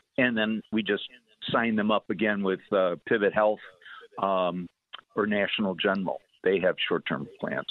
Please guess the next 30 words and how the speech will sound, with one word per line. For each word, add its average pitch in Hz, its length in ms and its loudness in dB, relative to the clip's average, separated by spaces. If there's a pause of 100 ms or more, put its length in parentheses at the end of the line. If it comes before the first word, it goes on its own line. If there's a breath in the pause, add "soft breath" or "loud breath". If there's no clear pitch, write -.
(160)
and 120 140 4
it 113 80 0
works 135 200 2
out 120 180 4
great. 131 260 2 (160)
People 110 320 2
love 113 180 4
it. 98 120 0 (120)
No 117 240 4
mandatory 131 640 2
maternity. 127 640 -2 (340 loud breath)
They 107 160 2 (100)
save 117 260 2
maybe 110 220 0
a 101 60 2
thousand 110 420 0
dollars 104 460 -2
a 117 40 -6
month 107 300 -4 (500)
off 98 280 2
of, 98 260 0
or 98 180 2
more, 92 480 0 (440)
off 98 280 0
of 92 140 -4 (100)
the, 92 360 -2
uh, 87 200 0 (440)
uh, 85 200 0
using 95 320 0
my 110 200 2